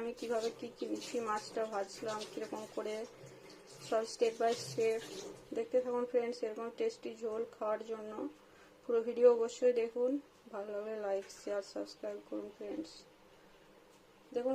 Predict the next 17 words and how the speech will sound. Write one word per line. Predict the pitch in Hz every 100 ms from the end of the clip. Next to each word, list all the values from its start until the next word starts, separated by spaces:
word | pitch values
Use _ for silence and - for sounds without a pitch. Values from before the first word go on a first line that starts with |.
| 254
কত | 247 -
সুন্দর, | 240 240 254 302 - - - - - - - - -
অসম্ভব | 240 262 262 254 233 -
সুন্দর | 226 214 208 202
হয়েছে, | 196 - 247 - - - - - -
টেস্টি, | 220 240 - 254 - - 220
দেখতেও | 240 - 277 285 -
সুন্দর, | 285 277 294 302
খেতেও | - 240 - 247 247
টেস্টি, | 220 220 - - 202 190 - - - - - - - - 214
দেখতেও | 226 226 - 262 254
সুন্দর, | 214 214 - 208 - - - - - - - - - - - - - 131 214 214
আর | 208 208 - -
কম | 247 254 240
রিচ | 233 - 208
একদম, | - 226 277 302 - - - - - - - - - - - - - - - - - - 208
অসাধারণ | - 240 240 226